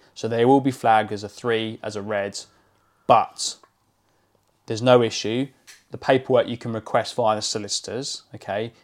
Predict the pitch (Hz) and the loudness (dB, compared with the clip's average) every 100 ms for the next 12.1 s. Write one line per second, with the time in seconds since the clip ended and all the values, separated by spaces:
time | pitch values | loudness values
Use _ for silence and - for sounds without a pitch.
0 | _ 120 120 127 123 117 113 107 95 110 | _ -4 0 2 2 0 0 -2 -2 -2
1 | 113 113 123 113 - 113 110 107 - 107 | -4 -4 -4 -4 -8 -8 -8 -10 -10 -10
2 | 110 107 - 101 - 98 98 92 95 104 | -8 -8 -10 -14 -12 -12 -12 -10 -10 -14
3 | _ _ - 113 - 113 - 107 98 - | _ _ -12 -12 -6 -6 -6 -8 -8 -10
4 | 90 92 110 104 - _ _ _ _ _ | -12 -6 -4 -4 -6 _ _ _ _ _
5 | _ - 135 170 - _ 143 151 135 - | _ -4 2 2 2 _ 2 2 0 -2
6 | 131 135 123 104 131 127 135 117 127 107 | -2 2 2 0 -4 -2 -2 -2 -2 -4
7 | 76 - 135 135 196 156 151 156 147 120 | -6 -6 -6 -4 -6 -2 0 0 -2 -10
8 | - 117 - 50 - _ - 123 127 156 | -8 -8 -10 -16 -18 _ -2 -2 2 2
9 | 123 107 147 156 190 175 165 - _ _ | 4 0 -2 0 -2 0 -4 -6 _ _
10 | 110 - 151 147 131 143 135 139 165 - | -20 -2 0 2 4 4 4 -2 -4 -10
11 | 101 - 110 107 104 104 101 - 104 110 | -14 -12 -10 -8 -8 -8 -10 -12 -10 -10